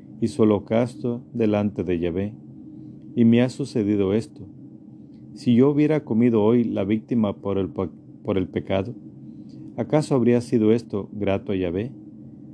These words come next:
Cuando Moisés esto, cuando Moisés oyó esto, le pareció bien.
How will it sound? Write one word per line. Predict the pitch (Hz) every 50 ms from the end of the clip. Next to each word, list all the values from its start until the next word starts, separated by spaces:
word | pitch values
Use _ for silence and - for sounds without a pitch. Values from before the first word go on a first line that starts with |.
| - - - -
Cuando | - 123 117 117 110
Moisés | 110 113 113 107 - 127 127 123 117 - -
esto, | - 127 127 120 - - - 117 123 - - - - - - - - - - - - - - - - - -
cuando | 123 113 110 110 104
Moisés | 107 107 104 - - 117 123 127 - - -
oyó | 127 113 107 101 107 101 98 104
esto, | 117 120 - - - 113 107 107 - - -
le | 113 107
pareció | 104 - 101 95 95 - - 95 98 92 87
bien. | 90 95 95 92 95 92